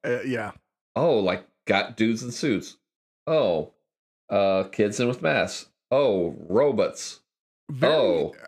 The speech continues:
Speaker 1: I think
Speaker 2: a
Speaker 1: as
Speaker 2: lot of drunken sex.
Speaker 1: as fever
Speaker 2: Uh,
Speaker 1: dream as you could imagine is probably about
Speaker 2: Mm-hmm.
Speaker 1: where I was sitting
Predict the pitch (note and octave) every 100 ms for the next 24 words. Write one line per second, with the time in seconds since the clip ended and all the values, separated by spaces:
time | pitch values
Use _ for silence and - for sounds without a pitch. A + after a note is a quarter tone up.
0 | - D3+ F#3+ D#4+ E4+ F#2 G2 G2+ B2 B2+
1 | G2+ F#2 A2 C3 B2+ A2+ - D3 C3 F#2
2 | - - - C#3+ B2 - - F2+ D3 F#3
3 | F#3 D3+ D3+ D3+ C#3+ C3+ - B2 A#2 B2+
4 | A2 G#2+ A2+ B2 A2 G2 F#2+ - G#2 G#2
5 | G#2 A2+ A2+ G2 G2 F#2 - A2 G2 -
6 | F2+